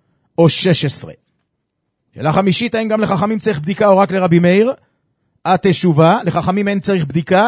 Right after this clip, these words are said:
אלא אם כן יצא ערר. שאלה שישית ואחרונה על דף עין וו, באילו דברים אם נמצא שהיה באבי הכך, אין צריך לבודקו עוד? התשובה, אם היה כהן ועבד במקדש, אם עמד אצל הלוויים על הדוכן, או היה מהסנהדרין,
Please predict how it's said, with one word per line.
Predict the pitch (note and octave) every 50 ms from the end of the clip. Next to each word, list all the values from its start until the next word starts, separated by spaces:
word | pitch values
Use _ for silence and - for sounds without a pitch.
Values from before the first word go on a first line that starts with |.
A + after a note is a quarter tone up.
| A#3+ -
אלא | G#3+ A3 G#3+
אם | G#3 F#3
כן | - G#3 G3+
יצא | G3+ F#3 - - F#3 F3
ערר. | E3 D#3+ D3 D3 C#3+ B2+ F#2+ D#2 _ _ _ _ _ _ _ _ _ _ _ _
שאלה | - - - A2 C#3
שישית | C#3+ - D#3 - G3 F#3+ D#3+
ואחרונה | F#3 E3+ C#3+ - F3 G3+ A#3
על | A3+
דף | F#3 F#3 D#3 -
עין | D3 D3+ D#3 D#3 B2
וו, | D#3 D#3+ E3 C#3+
באילו | F#3+ G#3+ B3+ C4+
דברים | A#3 G3+ A#3+ A3+ A#3+ A#3
אם | A3+ A3
נמצא | G#3 G3 F3+ - A3 G#3
שהיה | - G3+ G3+ G#3 G#3
באבי | F3+ G3 F#3 F3 E3 G3+ G#3+
הכך, | F#3 D#3 - D#3+ D3+ D#3 C#3 B2 A2 - _ _ _ _ _ _ _ -
אין | - F#3+ G#3+ G#3
צריך | - F#3+ F#3+ E3 F#3
לבודקו | F#3 E3 D#3 D#3+ - - -
עוד? | C#3 C3+ C#3 E3+ F#3 - - _ _ _ _ _ _ _ -
התשובה, | - C3+ - F3 - - F3+ E3 G3 G#3+
אם | A3 G3+
היה | G3 G3+ G3+
כהן | - G3+ G3+ G3+ G3
ועבד | F3 F#3 E3+ F#3+ F#3 E3
במקדש, | F#3 F3 E3 D3 D3+ D#3 D#3+ F#3+ - - - - _ _ _ _ _ _ -
אם | D3+ E3+ F#3
עמד | F#3+ G3+ G3+
אצל | G3+ - - G3
הלוויים | F#3+ F3+ F3+ F3 D#3+ F3 F#3+ F#3
על | F#3 F#3
הדוכן, | E3+ D3 D#3 C#3+ - D#3+ D3+ E3+ G#3 B3 - _ _ _ _ _ _ _ -
או | - A#3 A3 F3 F3
היה | F3 F#3 G3
מהסנהדרין, | G3 F#3+ E3+ - F#3+ F3+ F3 E3+ D3+ D#3 E3 F#3 G#3 A3+